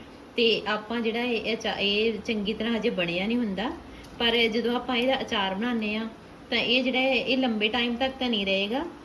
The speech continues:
ਪਰ ਫਿਰ ਵੀ ਜਿਹੜਾ ਅਚਾਰ ਹੈ, ਇਹ ਬਹੁਤ ਟੇਸਟੀ ਬਣਦਾ ਹੈ।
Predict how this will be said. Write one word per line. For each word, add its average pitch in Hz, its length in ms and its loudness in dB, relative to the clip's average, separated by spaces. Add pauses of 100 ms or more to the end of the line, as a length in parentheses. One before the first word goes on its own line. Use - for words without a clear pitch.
(220)
ਪਰ 247 200 4
ਫਿਰ 262 260 2
ਵੀ 277 140 0
ਜਿਹੜਾ 277 280 2
ਅਚਾਰ 220 380 0
ਹੈ, 226 80 2
ਇਹ 240 120 0
ਬਹੁਤ 226 340 0
ਟੇਸਟੀ 220 400 2
ਬਣਦਾ 170 320 -2
ਹੈ। 233 140 0